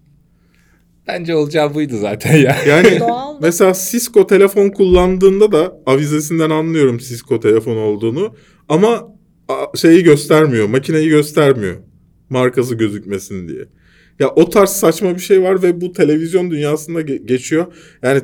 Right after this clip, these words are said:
Speaker 2: al-, Allah aşkına televizyon bir E, televizyon kanalında çalışıyorsanız yazın aşağıya.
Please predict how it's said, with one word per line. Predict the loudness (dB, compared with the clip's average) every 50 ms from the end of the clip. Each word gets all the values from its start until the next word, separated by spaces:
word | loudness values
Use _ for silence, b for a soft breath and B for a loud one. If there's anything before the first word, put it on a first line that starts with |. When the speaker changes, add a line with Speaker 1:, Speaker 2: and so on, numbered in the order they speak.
| -4 -4
Speaker 2:
al-, | 0 0 0 0
Allah | 2 2 2 4 2
aşkına | 2 0 -4 -4 -4 -4 -4 -2
televizyon | -2 -2 0 0 0 -2 -2 -2 -2 -2 -2 -2
bir | -6 -6 -6 -8 -16 -18 _ _ _ _ -6
E, | -6 -4 -2
televizyon | -2 -2 -2 0 -2 -2 -2 -2 -2 -4 -4
kanalında | -4 -4 -2 -2 0 0 -2 -2 -2 0 -2 -2
çalışıyorsanız | 0 0 -2 -2 -2 -2 -2 -2 -2 -2 -2 -4 -4 -4 -6 -4
yazın | -4 -2 -2 -2 -2
aşağıya. | -4 -4 -6 -8 -8 -8 -8 -8 -8 -10 -14